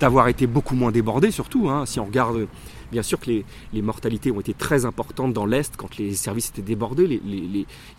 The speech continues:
il n'y avait plus de lits pour mettre les patients. Il y a eu, euh, la construction de l'hôpital militaire à Mulhouse. Euh, euh, c'est ça qui a impacté beaucoup, euh, le pronostic des patients et qui a fait que les patients mouraient beaucoup. Une fois qu'on se retrouve dans des conditions,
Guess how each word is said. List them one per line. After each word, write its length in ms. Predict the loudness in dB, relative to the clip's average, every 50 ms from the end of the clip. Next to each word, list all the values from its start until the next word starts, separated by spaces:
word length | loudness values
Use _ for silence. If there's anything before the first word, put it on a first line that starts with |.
| -16 -10
il 20 | -6
n'y 60 | -4
avait 120 | -4 -4
plus 180 | -4 -4 -6 -6
de 60 | -6
lits 120 | -6 -8
pour 180 | -8 -8 -10 -8
mettre 180 | -8 -8 -6 -8
les 60 | -8
patients. 480 | -8 -8 -8 -6 -4 -4 -4 -2 -4
Il 80 | -4 -4
y 20 |
a 40 | -4
eu, 240 | -4 -2 -2 -2 -2
euh, 80 | -4 -4 -8 -16 -20 -20 -16 -10
la 100 | -8 -8
construction 540 | -6 -6 -8 -10 -8 -10 -12 -12 -10 -8 -8
de 60 | -6
l'hôpital 300 | -6 -8 -8 -6 -8 -6
militaire 380 | -4 -4 -4 -6 -6 -8 -8 -8
à 60 | -6
Mulhouse. 540 | -4 -2 0 2 2 2 2 0 -2 -2 -2
Euh, 200 | -2 0 -2 -4 -6 -10 -18 -14 -10 -8
euh, 80 | -8 -6
c'est 160 | -6 -6 -4
ça 160 | -2 -2 -2
qui 180 | -4 -4 -8 -6
a 360 | -6 -6 -6 -8 -8 -10 -12 -12 -8
impacté 480 | -6 -6 -2 -2 -4 -6 -4 -4 -2
beaucoup, 480 | -2 -2 -4 -4 -6 -4 -4 -2 -2 -2
euh, 100 | -2 -4 -6 -12 -20 -16 -8 -4
le 120 | -4 -4
pronostic 380 | -2 -2 -4 -4 -4 -4 -8 -4
des 120 | -4 -4
patients 420 | -4 -4 -6 -6 -4 -4 -2 -2
et 40 | -4
qui 140 | -4 -6 -8
a 40 | -8
fait 180 | -4 -2 -4
que 200 | -2 -2 -2 -4 -4 -4 -8 -8 -2
les 140 | -2 -2 -2
patients 240 | -2 -4 -4 -2
mouraient 260 | 0 0 0 0 0 0
beaucoup. 240 | -2 -2 -4 -8 -10 -10 -14 -16 -18 -18 -18 -18 -16 -16 -16 -14 -14 -14 -14 -12 -4 -2
Une 100 | -2 -2
fois 220 | 0 0 0 0
qu'on 160 | 0 -2 -4
se 80 | -4 -2
retrouve 320 | -4 -6 -6 -8 -8 -6
dans 100 | -4 -4
des 100 | -4 -4
conditions, 580 | -6 -6 -6 -6 -6 -6 -6 -4 -2 -2 -2